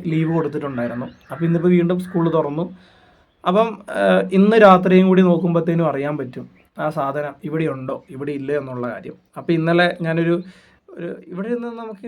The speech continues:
വീഡിയോ എടുത്തു കഴിഞ്ഞാൽ കിളീൻ്റെ ശബ്ദമൊക്കെ വളരെ കൃത്യമായിട്ട് കേൾക്കാം. പക്ഷേ കരിയില ഇലകുന്ന ശബ്ദം അത്ര ക-, കേൾക്കൂല. എങ്കിൽ പോലും കിളികളുടെ ശബ്ദം കുറച്ച്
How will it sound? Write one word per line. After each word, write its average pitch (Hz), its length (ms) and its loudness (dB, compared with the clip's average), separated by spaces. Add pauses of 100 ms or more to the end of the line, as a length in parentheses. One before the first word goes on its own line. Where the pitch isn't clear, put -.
(100)
വീഡിയോ 220 240 -10
എടുത്തു 208 180 -8
കഴിഞ്ഞാൽ 208 260 -10
കിളീൻ്റെ 208 380 -10
ശബ്ദമൊക്കെ 196 440 -8
വളരെ 170 220 -8 (100)
കൃത്യമായിട്ട് 175 600 -8
കേൾക്കാം. 139 360 -14
പക്ഷേ - 260 -8
കരിയില 185 320 4 (220)
ഇലകുന്ന 190 300 2 (100)
ശബ്ദം 175 240 0
അത്ര 180 140 -2 (380)
ക-, 156 220 -2
കേൾക്കൂല. 143 400 -6
എങ്കിൽ 165 220 -2
പോലും 180 200 4 (680)
കിളികളുടെ 196 480 4
ശബ്ദം 190 300 0
കുറച്ച് 175 220 0